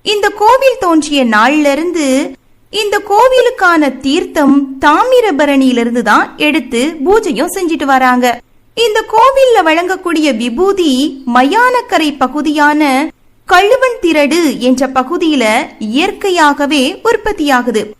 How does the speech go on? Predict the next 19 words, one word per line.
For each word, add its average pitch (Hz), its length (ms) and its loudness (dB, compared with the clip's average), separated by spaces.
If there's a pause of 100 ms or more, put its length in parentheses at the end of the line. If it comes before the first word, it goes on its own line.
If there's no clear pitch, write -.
(280)
இங்கிருந்து 370 920 0
அந்த 320 300 0
திருமண்ணை 359 720 0
எடுத்து 277 340 -2
வந்து 302 520 0 (420)
பக்தர்களுக்கு 349 1080 0
விபூதியா 294 640 0
வழங்குறாங்க. 277 680 2 (380)
இந்த 539 380 2 (140)
திருமண் 427 500 2
விபூதி 294 920 -2
அந்த 427 320 0
இடத்தில் 359 760 0
அள்ள 302 400 4
அள்ள 381 360 2
குறையாமல் 320 840 0
விளைந்து 320 400 0
கொண்டே 339 480 2
இருப்பது 320 640 0